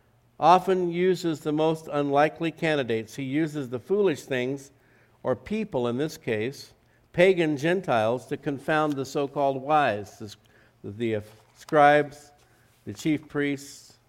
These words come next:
Herod himself. First Corinthians one twenty-seven, "God has chosen the foolish things of the world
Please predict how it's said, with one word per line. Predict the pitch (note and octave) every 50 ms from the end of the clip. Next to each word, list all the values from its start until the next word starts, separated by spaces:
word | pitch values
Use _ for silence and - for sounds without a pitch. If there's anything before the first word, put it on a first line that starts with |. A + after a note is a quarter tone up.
| _ _ _ _
Herod | - B2+ C3 C3+ C3+ B2+
himself. | B2 A#2+ A#2 A2+ - C3 B2 B2 B2 B2 B2 - - _ _ _ _ _ _ _ _ _ _ _ _ _ _ _ _ _ _ _ _ _
First | - G3 G#3 G#3 G#3
Corinthians | A3 G#3 F#3+ F#3+ F#3 F3 D3+
one | E3+ F3+ F3+
twenty-seven, | F3 F3+ F#3 F3+ E3+ D#3+ F3 F#3+ F3+ E3+ D#3 C#3+
"God | C3 D3+ E3 F3+ F#3
has | E3 D3 - -
chosen | - - G3+ A3 A#3+ A3+ - F3+ D#3 D3
the | C#3+ C3+
foolish | - A3+ B3 C4+ C#4 A3 E3+ -
things | - D#3 D3 C#3 B2+ A#2
of | B2+ A2+
the | A#2+
world | A#2 A2+ A#2+ B2+ C#3 D3+